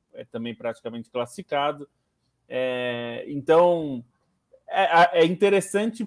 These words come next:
porque a gente sabe que o Canadá vai ser sede da Copa, não vai ter g-, vaga garantida, mas, é,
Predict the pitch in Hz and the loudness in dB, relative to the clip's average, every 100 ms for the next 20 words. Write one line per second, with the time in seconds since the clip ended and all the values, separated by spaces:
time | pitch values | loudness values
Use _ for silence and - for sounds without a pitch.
0 | - - 196 190 202 208 175 175 - - | -10 -8 -8 -2 0 2 2 0 -8 0
1 | 175 170 - 160 151 151 147 139 135 131 | 2 0 -4 -6 -4 -4 -2 -2 -2 -4
2 | - 135 139 131 123 120 - 175 202 202 | -6 -4 0 0 0 -2 4 6 6 4
3 | 170 185 208 165 143 147 135 123 135 127 | 2 2 2 2 0 -2 -4 -6 -12 -12
4 | 123 127 120 120 127 127 123 233 190 135 | -2 0 0 0 0 0 -2 -2 0 0
5 | 123 113 - - _ _ _ _ _ 127 | -2 -8 -12 -18 _ _ _ _ _ -6
6 | 123 120 120 | -4 -4 -8